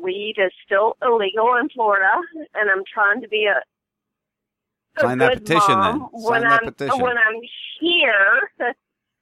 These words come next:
Speaker 1: at the house. I mean, if I'm out partying or whatever, I'm like, "Oh, yay." Okay.
Speaker 2: <laughs>
Speaker 1: But, yeah, no, I can't have that around my kids.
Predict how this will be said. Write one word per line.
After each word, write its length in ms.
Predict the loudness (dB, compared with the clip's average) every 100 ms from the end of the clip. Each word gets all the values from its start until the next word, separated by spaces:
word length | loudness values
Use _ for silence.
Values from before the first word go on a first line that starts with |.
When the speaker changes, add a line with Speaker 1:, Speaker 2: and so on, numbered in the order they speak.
| _ _ -8
Speaker 1:
at 120 | -6 -4
the 80 |
house. 320 | 0 2 2 -2 -10 -6
I 40 |
mean, 280 | -4 -4 -6 _ _ _ _ _ _
if 100 | -2 0
I'm 160 | 0 2
out 180 | 0 0 -2
partying 420 | 0 0 0 0 0
or 60 |
whatever, 340 | 2 0 2 2
I'm 400 | 4 2 0 -2
like, 340 | -2 -2 -4 -4
"Oh, 400 | 0 2 2 2
yay." 640 | 0 0 2 2 0 -4 _ _ -8
Okay. 320 | -4 -2 -4 -6 -18 -14
Speaker 2:
<laughs> 180 | -12 -2
Speaker 1:
But, 260 | -2 -2 -6 _ _ _ _ -20 -14
yeah, 640 | -10 -4 0 2 4 2 0
no, 480 | 0 2 2 2 0
I 120 | -2 -4
can't 360 | 0 0 0 -6
have 400 | -2 0 2 0 0
that 200 | 0 0
around 280 | -2 -2
my 120 | -4 -8
kids. 440 | -10 -8 -8